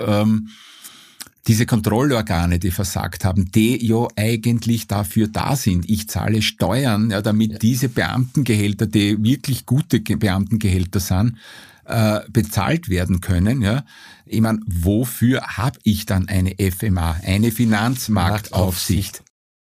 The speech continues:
Speaker 2: Bist du ein Fußballfan?
Speaker 1: Ja, eigentlich schon.
Speaker 2: Wirklich?
Speaker 1: Ja, ja, ja,
Speaker 2: Ja?
Speaker 1: schon, ja. Man muss auch sagen, es geht mir
Speaker 2: Ja.
Speaker 1: auch ehrlich gesagt ab, dass es Mattersburg nicht mehr, mehr gibt, weil
Speaker 2: Also,
Speaker 1: das war
Speaker 2: du warst in Mattersburg
Speaker 1: Ja, ja, ich
Speaker 2: viel,
Speaker 1: war
Speaker 2: oder?
Speaker 1: in Mattersburg, auch bei
Speaker 2: Ja.
Speaker 1: dem Match, muss ich mal, mein Bruder spielt
Speaker 2: Ja.
Speaker 1: auch Fußball, ja, also
Speaker 2: Ah.
Speaker 1: hat auch in Mattersburg gespielt übrigens, ja.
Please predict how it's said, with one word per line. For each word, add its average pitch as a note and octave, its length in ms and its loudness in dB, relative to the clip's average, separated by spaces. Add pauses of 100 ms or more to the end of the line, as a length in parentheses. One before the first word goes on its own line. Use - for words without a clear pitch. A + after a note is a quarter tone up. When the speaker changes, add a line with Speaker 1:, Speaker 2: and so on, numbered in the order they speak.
(160)
Speaker 2:
Bist - 200 -2
du E3 40 6
ein C#3+ 40 0
Fußballfan? A#2+ 640 -2 (500)
Speaker 1:
Ja, C#3 200 -2 (100)
eigentlich A2 320 -2
schon. A#2+ 160 -2 (200)
Speaker 2:
Wirklich? A2 380 -2
Speaker 1:
Ja, B2 100 0
ja, B2 100 2
ja, B2+ 120 -2
Speaker 2:
Ja? - 120 -6
Speaker 1:
schon, G#2+ 340 -4
ja. G#2 120 -2 (600)
Man C3 100 4
muss D3 140 0
auch D3+ 60 2
sagen, C3 180 2
es C3 140 0
geht A2 180 0
mir B2 320 0
Speaker 2:
Ja. A#2 140 0 (160)
Speaker 1:
auch E2+ 140 0
ehrlich A2+ 260 2
gesagt - 240 -2
ab, B2+ 220 0
dass F2+ 140 2
es - 60 -6
Mattersburg G2 520 0
nicht G2+ 140 4
mehr, G2+ 80 0
mehr G#2+ 120 2
gibt, F#2 320 -4
weil - 80 -4
Speaker 2:
Also, F#2+ 160 2
Speaker 1:
das - 100 0
war G#2+ 160 0
Speaker 2:
du - 140 -8
warst E3+ 160 -2
in F3 60 0
Mattersburg C3 420 -2
Speaker 1:
Ja, D3+ 60 0
ja, D#3 60 0
ich D3+ 40 0
Speaker 2:
viel, G#2+ 80 -2
Speaker 1:
war G2+ 80 0
Speaker 2:
oder? A#2 80 2
Speaker 1:
in A2 60 -4
Mattersburg, A2+ 500 -4
auch G#2 80 -2
bei A2 80 2
Speaker 2:
Ja. - 60 2
Speaker 1:
dem F2 100 -2
Match, G#2+ 160 -2
muss A2 160 4
ich G#2+ 80 -4
mal, G#2+ 100 2
mein G#2 160 -2
Bruder A#2 200 2
spielt A#2+ 220 0
Speaker 2:
Ja. G#2 100 4
Speaker 1:
auch F#2+ 60 0
Fußball, B2+ 500 0
ja, G2+ 120 2
also G2 340 0
Speaker 2:
Ah. F#2+ 220 0
Speaker 1:
hat A#2+ 140 2
auch G#2+ 80 2
in A2 80 2
Mattersburg A#2+ 480 0
gespielt C3+ 320 -2
übrigens, C3 480 0
ja. A2 180 2